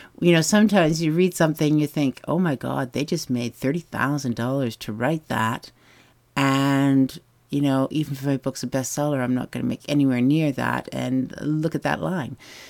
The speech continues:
So sometimes I, I'm not sure if it's the actor or if it's the writer that sometimes cringes. You know, I don't know. I mean, do you, you, do you cringe sometimes? Do you sometimes read something and go, "Oh my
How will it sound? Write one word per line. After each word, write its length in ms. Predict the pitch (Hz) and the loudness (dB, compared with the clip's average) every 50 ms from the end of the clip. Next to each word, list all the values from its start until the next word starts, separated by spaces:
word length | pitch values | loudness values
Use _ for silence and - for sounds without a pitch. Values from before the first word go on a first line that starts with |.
| - - | -20 -18
So 300 | - - - 190 180 175 | -14 0 6 8 8 8
sometimes 500 | 160 - 185 190 202 196 196 190 175 165 | 8 6 4 4 4 4 4 2 2 2
I, 120 | 160 151 - | 0 -2 0
I'm 200 | - 160 160 165 | 0 0 2 2
not 160 | 170 190 196 - | 2 2 0 -2
sure 300 | - - 233 220 202 180 | -2 0 2 4 4 4
if 100 | 151 160 | 2 0
it's 160 | 151 - - | -4 -2 0
the 120 | 143 139 | 2 2
actor 460 | 135 143 170 - _ - 226 233 233 - - - - - - _ _ | 2 2 0 -4 _ -2 -2 -2 -2 -4 -10 -18 -20 -20 -20 _ _
or 260 | - 175 170 170 170 - | 2 6 6 6 6 4
if 140 | 170 170 151 | 2 0 -2
it's 120 | 160 156 - | -4 -4 -2
the 140 | 160 147 | -2 0
writer 360 | 143 151 156 160 156 147 131 120 | 2 2 2 2 2 0 0 -2
that 160 | 123 120 - | -2 -6 -8
sometimes 480 | - - 123 123 - 120 117 113 - - | -8 -6 -6 -6 -4 -4 -6 -6 -8 -10
cringes. 640 | - - 120 113 117 - - 113 117 120 - - - _ _ _ _ _ _ _ _ _ _ _ _ _ _ _ - | -10 -6 -4 -4 -4 -4 -4 -8 -10 -10 -12 -16 -20 _ _ _ _ _ _ _ _ _ _ _ _ _ _ _ -4
You 80 | 131 127 | -4 -2
know, 100 | 120 123 | -2 -2
I 80 | 143 | -2
don't 140 | 151 156 160 | 0 0 0
know. 240 | 165 160 139 123 - _ _ _ _ _ _ _ _ _ _ _ _ _ _ _ _ 131 | 2 0 0 -2 -6 _ _ _ _ _ _ _ _ _ _ _ _ _ _ _ _ -6
I 80 | 123 | -2
mean, 180 | 127 127 127 127 | 0 0 0 0
do 120 | 127 143 | 0 0
you, 140 | 135 147 147 - - | -2 -2 -2 -2 -4
you, 140 | 143 139 131 | -4 -4 -4
do 140 | - - 143 | -2 0 0
you 100 | 151 156 | 0 0
cringe 360 | - - 156 147 151 165 160 | 0 0 2 2 2 2 0
sometimes? 400 | - 160 156 - 156 147 147 - | -2 -2 -2 -2 -2 -2 -2 -2
Do 80 | - | -2
you 40 | 156 | -2
sometimes 420 | - - 160 156 165 151 147 - - | -2 -2 -2 0 0 0 0 0 -2
read 100 | 143 143 | -4 -2
something 260 | - 156 147 - 147 143 | -2 -4 -4 0 0 0
and 80 | 131 | 0
go, 160 | 127 120 - - | 0 -4 -6 -6
"Oh 320 | - 120 117 120 120 120 120 | -6 -6 -6 -6 -6 -6 -4
my 420 | 120 120 113 113 120 120 120 | -6 -6 -6 -6 -8 -8 -10